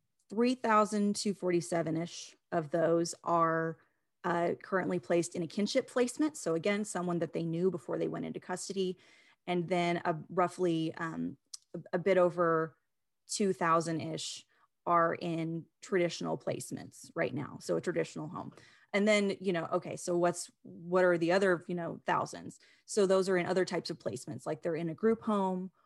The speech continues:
or they're in a residential facility, or they're in a hospital, or they're in a shelter.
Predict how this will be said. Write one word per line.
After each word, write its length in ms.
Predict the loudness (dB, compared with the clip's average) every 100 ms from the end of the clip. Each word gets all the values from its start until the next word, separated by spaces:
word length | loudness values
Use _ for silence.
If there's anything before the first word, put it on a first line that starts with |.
| _ _
or 200 | 0 2
they're 160 | 2 2
in 220 | 0 -2
a 60 | 0
residential 1040 | 0 0 0 -2 2 2 4 2 -4 -12 _
facility, 500 | -12 -4 0 2 0
or 140 | 0 -2
they're 140 | -4
in 80 | -6
a 20 |
hospital, 760 | -4 -4 -4 -2 0 0 -4 _ _ _ _
or 120 | -2
they're 140 | 0 0
in 80 |
a 60 | -2
shelter. 640 | -2 0 0 2 0 0